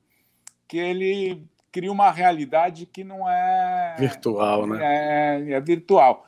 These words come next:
Speaker 1: Mas o que que eu me propus? Eu falei, "Não, eu vou lidar com isso com, com a honestidade e a sinceridade. Aqui eu vou pôr as coisas do surf, desse universo, aqui, é, vou experimentar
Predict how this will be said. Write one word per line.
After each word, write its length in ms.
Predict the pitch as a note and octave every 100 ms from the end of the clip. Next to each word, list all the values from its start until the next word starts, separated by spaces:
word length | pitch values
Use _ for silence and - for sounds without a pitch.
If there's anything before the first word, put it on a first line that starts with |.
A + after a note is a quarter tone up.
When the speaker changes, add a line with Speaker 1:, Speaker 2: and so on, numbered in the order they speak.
| _ _
Speaker 1:
Mas 600 | D#3 G3+ A#3 G#3 - D#3
o 120 | D#3+
que 160 | C3 A3+
que 80 | A3
eu 80 | G#3
me 120 | G3
propus? 380 | F#3+ D#3 D#3+ D3+
Eu 80 |
falei, 140 | E3 G#3
"Não, 160 | A3+
eu 60 | F#3+
vou 340 | D3+ G3+ G3+ G3
lidar 720 | D#3+ D#3 A2+ F3 F3 F#3+ -
com 140 | D#3+
isso 420 | G3 G#3+ - D#3
com, 180 | C3+ E3+ E3 E3 E3 E3 D#3+ D#3+ D3+ D3 _
com 100 | F#3
a 80 | F#3
honestidade 720 | E3 D#3 - D#3+ C#3+ E3+ G3+
e 40 |
a 40 |
sinceridade. 760 | F#3 G#3+ F#3 A3 A3+ D#3+ C#3+ B2
Aqui 220 | B2 F#3+
eu 80 | G#3
vou 160 | A3
pôr 240 | G3+ F3+ E3
as 180 | E3+ -
coisas 440 | G#3 A3+ A#3+ A3
do 200 | F#3+ G#3
surf, 800 | - - F3 F#3+ A#3 A3 - D#3+
desse 340 | D3 D#3 -
universo, 760 | E3 C#3+ A2+ C#3+ E3+ G3+ - -
aqui, 420 | - E3+ E3 D#3+ _ _ _ _ _
é, 1000 | - C3 C3 C3 C3 B2+ B2+ A#2+ A#2+ A#2
vou 120 | C#3
experimentar 1000 | E3+ - F#3+ G#3 F#3+ D3+ F#3 G3 F#3+ D3+